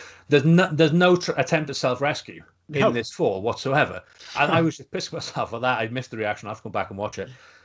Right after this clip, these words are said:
Speaker 2: Oh, please do. And, and then it's followed up again by just laughable dialogue where she comes, she comes to, and he says to her, "I'm so grateful you're alive, but at the
Speaker 1: See.
Speaker 2: same time, I want to kill you."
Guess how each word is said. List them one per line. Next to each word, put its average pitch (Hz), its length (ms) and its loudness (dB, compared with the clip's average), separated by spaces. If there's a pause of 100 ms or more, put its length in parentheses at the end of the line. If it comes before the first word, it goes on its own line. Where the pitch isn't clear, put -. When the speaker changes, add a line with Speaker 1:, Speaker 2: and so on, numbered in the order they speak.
(480)
Speaker 2:
Oh, 147 140 2
please 131 320 -2
do. 110 260 -2 (200)
And, 131 180 2
and 135 200 0
then 147 120 0
it's 139 120 -6
followed 160 420 2
up 135 140 -2
again 123 380 -2
by 113 180 -2
just 113 260 -8
laughable 120 680 0
dialogue 110 600 -4
where 110 120 0
she 110 160 -10
comes, 110 420 -4 (380)
she - 100 -12
comes 131 320 0
to, 117 420 0 (400)
and 113 340 -2
he 120 160 -6
says 120 360 0
to 123 100 -6
her, 117 300 -2
"I'm 139 200 2
so 135 320 2
grateful 127 540 -2
you're 110 220 -2
alive, 104 540 -2 (280)
but 120 100 2
at 120 80 -2
the - 100 -8
Speaker 1:
See. - 80 -4
Speaker 2:
same 127 280 2
time, 113 480 -4 (200)
I 113 60 -4
want 113 260 -2
to 107 60 -6
kill 120 380 -2
you." 98 260 -4